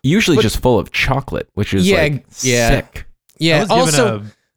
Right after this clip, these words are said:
Speaker 2: they had, they had a different, like, aesthetic back when I was, like, a kid. In, like, the nineties,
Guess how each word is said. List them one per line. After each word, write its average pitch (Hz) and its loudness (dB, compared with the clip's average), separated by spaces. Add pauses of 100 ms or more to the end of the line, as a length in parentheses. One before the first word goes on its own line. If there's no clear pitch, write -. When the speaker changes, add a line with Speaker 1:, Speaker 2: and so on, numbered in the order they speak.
(420)
Speaker 2:
they 214 0
had, 240 0
they 220 2
had 269 0
a 269 0
different, 196 -2
like, 147 -2
aesthetic 127 -2
back 123 -2
when 123 -2
I 113 -2
was, 113 -2
like, 107 -4
a 107 -8
kid. - -6
In, 170 -2
like, 165 -2
the 175 -4
nineties, 165 -2